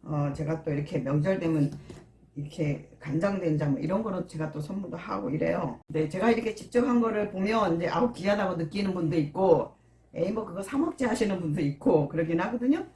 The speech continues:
근데 저는 이렇게 어려서부터 엄마가 하는 걸 보고 결혼해서부터 계속 해 먹었어요. 계속.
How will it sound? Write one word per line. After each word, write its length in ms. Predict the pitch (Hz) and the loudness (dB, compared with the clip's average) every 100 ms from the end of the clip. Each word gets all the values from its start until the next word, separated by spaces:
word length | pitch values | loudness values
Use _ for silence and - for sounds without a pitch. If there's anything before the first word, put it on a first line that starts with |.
| _ _ _ - - - - - - - - _ _ | _ _ _ -20 -20 -20 -20 -20 -20 -20 -20 _ _
근데 160 | - 190 | -8 -4
저는 340 | 202 262 240 | 2 4 4
이렇게 420 | 202 226 190 - - _ _ _ _ _ _ _ - _ - 143 147 - - 139 | 2 -2 -2 -4 -12 _ _ _ _ _ _ _ -20 _ -20 -16 -16 -16 -14 -2
어려서부터 520 | 151 190 214 190 151 | 0 2 0 -2 2
엄마가 320 | 143 170 175 | 4 4 2
하는 180 | 254 240 | -2 -2
걸 140 | 208 | -4
보고 580 | 160 160 185 180 139 - _ _ - - - - - | -4 -2 0 2 0 -4 _ _ -20 -20 -20 -20 -12
결혼해서부터 1080 | 175 185 208 349 330 254 226 220 208 190 - | -4 0 0 0 0 -2 0 0 0 -2 -8
계속 460 | - 226 302 320 | -10 -8 -4 2
해 60 | 311 | 6
먹었어요. 500 | 285 196 - 139 120 | 6 4 -2 -4 -6
계속. 500 | - 147 143 120 - | -12 -16 -10 -10 -10